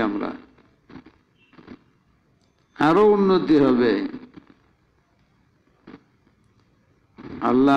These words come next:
আমাদের হেফাজত করুক। জুবাইর মুথিম হুজুরের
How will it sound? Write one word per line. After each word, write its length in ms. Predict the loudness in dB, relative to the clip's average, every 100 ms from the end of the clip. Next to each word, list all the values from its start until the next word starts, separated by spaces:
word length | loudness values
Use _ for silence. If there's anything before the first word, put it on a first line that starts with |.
| 2
আমাদের 320 | 2 0 0 0
হেফাজত 460 | -2 -2 -2 -2 -6 -12
করুক। 280 | -12 -12 -16 -20 _ -20 -20 -20 -20 -20 -20 -20 _ _ -20 _ _ -18 -4
জুবাইর 400 | -2 2 2 2 2 0
মুথিম 460 | -2 -4 0 0 0 0 0
হুজুরের 420 | 0 0 2 0